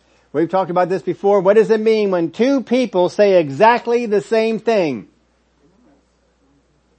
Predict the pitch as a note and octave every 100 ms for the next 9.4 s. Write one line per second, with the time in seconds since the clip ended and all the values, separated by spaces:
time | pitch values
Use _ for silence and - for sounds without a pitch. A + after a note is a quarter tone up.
0 | _ _ _ _ _ _ _ _ _ -
1 | C#3+ D#3 D3 - - A#3 F#3 C#3 D3+ D#3+
2 | C#3 - - E3+ D#3 D3 D#3+ C#3+ C#3 G#2+
3 | E2+ _ _ _ _ _ _ _ _ _
4 | _ _ _ _ _ _ - D3 D#3 D3
5 | - A3 G3+ F#3 D#3 F#3 F#3+ F3+ F#3 F3+
6 | D#3+ F#3 F#3 D3 - D#3 F#3+ A3+ A3+ F3+
7 | - G3 F3+ F3 D3+ C#3 F#3+ G#3+ G3 D#3
8 | C#3 E3 E4 E4 D4 C#4+ C#4+ D4 B3 A#3+
9 | C4+ G3+ G#3